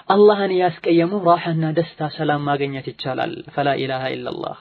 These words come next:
ሰዎችን እንፈራለን፣ አላህን አንፈራም። ሰዎችን እናከብራለን፣ አላህን አናከብርም።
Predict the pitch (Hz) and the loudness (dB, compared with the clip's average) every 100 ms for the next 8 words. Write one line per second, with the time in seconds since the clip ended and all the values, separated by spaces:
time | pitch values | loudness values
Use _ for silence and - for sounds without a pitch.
0 | _ _ - - - - 170 165 165 170 | _ _ -20 -20 -4 2 4 4 0 -4
1 | 165 180 180 190 214 208 220 _ _ - | -2 -2 -2 0 -2 -4 -10 _ _ -20
2 | - - 160 156 147 139 131 - 127 127 | -20 -6 0 0 2 -2 -4 -4 -4 -4
3 | - - _ _ _ - - - 165 180 | -12 -18 _ _ _ -18 -18 0 4 6
4 | 180 208 190 190 190 190 185 185 202 214 | 4 2 0 0 0 0 2 2 2 0
5 | 208 - - - - 156 156 156 156 151 | -2 -12 -20 -18 -2 2 2 2 0 0
6 | 139 135 139 131 | -4 -4 -6 -6